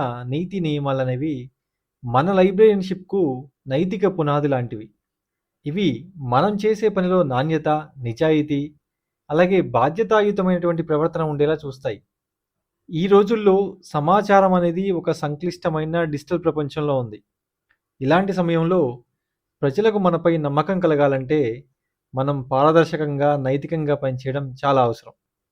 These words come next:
ఈ ప్రొఫెషనల్ ఎథిక్స్ తెలుసుకునే ముందు అసలు ఎథిక్స్ అనే పదం ఎక్కడి నుంచి వచ్చిందో చూద్దాం.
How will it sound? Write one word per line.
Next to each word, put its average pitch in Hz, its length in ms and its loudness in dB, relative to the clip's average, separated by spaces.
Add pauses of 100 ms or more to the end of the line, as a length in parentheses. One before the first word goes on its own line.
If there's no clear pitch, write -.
(560)
ఈ 220 140 -4
ప్రొఫెషనల్ 202 500 2
ఎథిక్స్ 208 300 0
తెలుసుకునే 175 400 0
ముందు 156 300 0 (440)
అసలు 165 220 -2
ఎథిక్స్ 156 420 0
అనే 208 140 0
పదం 165 300 2
ఎక్కడి 151 280 0
నుంచి 147 160 -2
వచ్చిందో 143 300 -4
చూద్దాం. 127 360 -8